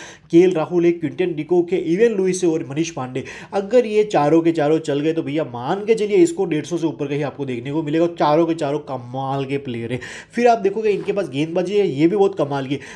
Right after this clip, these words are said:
अब फ्रेंड, प्रॉब्लम क्या आएगी? प्रॉब्लम ये आएगी, आप देखोगे क्विंटन डिकॉक, लोकेश राहुल, मनीष पांडे और इवन लुइस, अगर ये चार चलते हैं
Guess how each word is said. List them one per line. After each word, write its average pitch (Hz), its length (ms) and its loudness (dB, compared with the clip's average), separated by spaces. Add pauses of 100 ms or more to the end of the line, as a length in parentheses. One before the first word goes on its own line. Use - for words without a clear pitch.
अब 220 80 0
फ्रेंड, 254 180 -4
प्रॉब्लम 165 320 4
क्या 170 200 0
आएगी? 131 220 -4
प्रॉब्लम 196 400 2
ये 220 80 4
आएगी, 175 320 4
आप 165 160 0
देखोगे 170 340 -2
क्विंटन 175 380 -2
डिकॉक, 185 300 -2
लोकेश 196 360 -4
राहुल, 175 200 2
मनीष 160 200 -4
पांडे 170 260 -2
और 170 100 0
इवन 156 200 2
लुइस, 170 220 0
अगर 160 220 -2
ये 196 160 0
चार 170 320 2
चलते 143 340 -2
हैं 170 160 -2